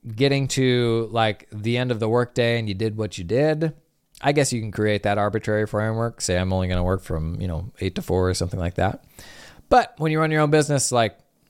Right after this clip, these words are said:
there is always something to do, which for some people is the most ex-,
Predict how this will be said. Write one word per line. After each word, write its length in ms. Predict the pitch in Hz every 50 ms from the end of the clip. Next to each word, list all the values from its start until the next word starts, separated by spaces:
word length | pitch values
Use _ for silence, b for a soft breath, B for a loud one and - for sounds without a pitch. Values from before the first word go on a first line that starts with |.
| _ _ _ _ _ _ _ -
there 200 | 170 147 147 139
is 100 | 131 117
always 360 | 113 135 151 139 127 123 117
something 380 | - 131 120 110 - 107 104 98
to 100 | - 101
do, 380 | 95 95 71 62 65 80 107 - b b b b b b b b b b -
which 460 | 107 120 113 - - - - - _ _ _ _ _ _ _ -
for 100 | - 147
some 180 | 151 180 175
people 260 | 175 175 165 160 147
is 100 | 143 127
the 100 | 113 131
most 320 | 127 127 131 123 117 - 117
ex-, 280 | 110 90 - - -